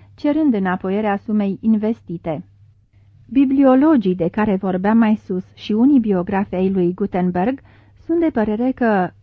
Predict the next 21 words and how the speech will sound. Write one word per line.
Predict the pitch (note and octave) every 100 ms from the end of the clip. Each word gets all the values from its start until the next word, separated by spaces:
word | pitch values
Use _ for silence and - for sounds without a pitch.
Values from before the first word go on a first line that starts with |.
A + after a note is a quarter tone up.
| -
oglinzile | B3 B3 B3 A#3+ G#3 G#3 A3 A#3+
menționate | G3 G3 G3 F#3 G#3 B3+ G#3
în |
actele | G3+ A#3 G3+ F3
procesului | F3 F3 F3+ F#3+ - G#3+ D4+ - - _ _
sunt | E4 D#4
de | B3+
fapt | D4+ D4+
tipărituri | B3+ A#3+ A3 G3 - A#3+ A#3+
prin | A3+ G#3+
plăci | G#3+ A3 G#3
de | F#3+ F#3
lemn | F#3 F#3+ G3 -
gravate, | G#3+ A3 A#3+ G#3 E3+ - D#3+ A3+ - _ _ _
tabelare, | B3+ B3+ G#3+ F3 D#3 D#3+ A3 - - - -
cu | D4
textul | D#4+ F4+ _ C4 A#3
redactat | A3+ A3+ G3 F#3+ A#3+ B3
în | A3+
limba | G#3 A3+ A3 G3+
populară, | G3+ G3+ A3+ F#3 E3 F#3